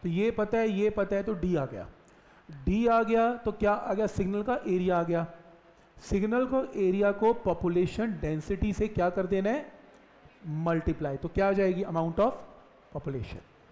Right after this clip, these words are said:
तो idea समझ में आ रहा है कि height of antenna और population density के question को कैसे handle करना है।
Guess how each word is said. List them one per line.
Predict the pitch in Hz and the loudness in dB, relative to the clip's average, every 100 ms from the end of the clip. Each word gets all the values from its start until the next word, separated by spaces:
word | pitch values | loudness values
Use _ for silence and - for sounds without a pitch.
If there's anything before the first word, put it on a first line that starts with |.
| _ - _ _ - | _ -20 _ _ -10
तो | - | -6
idea | 185 180 208 240 | -2 0 2 0
समझ | - 226 | 0 -2
में | 226 | 0
आ | 220 | 2
रहा | 208 208 | 2 0
है | |
कि | 214 208 | 0 0
height | 160 185 202 | 2 2 0
of | 196 | 0
antenna | - 175 190 190 | -2 -2 -2 0
और | 185 196 | 0 -2
population | 180 180 190 175 190 170 | -2 -4 -2 -2 -2 -2
density | 170 - 185 | -4 -2 -4
के | 175 | -4
question | 175 - 165 170 | -6 -6 -6 -6
को | 165 | -6
कैसे | 185 - 175 | -4 -4 -2
handle | 156 160 | -4 -4
करना | 160 156 | -6 -6
है। | 160 | -8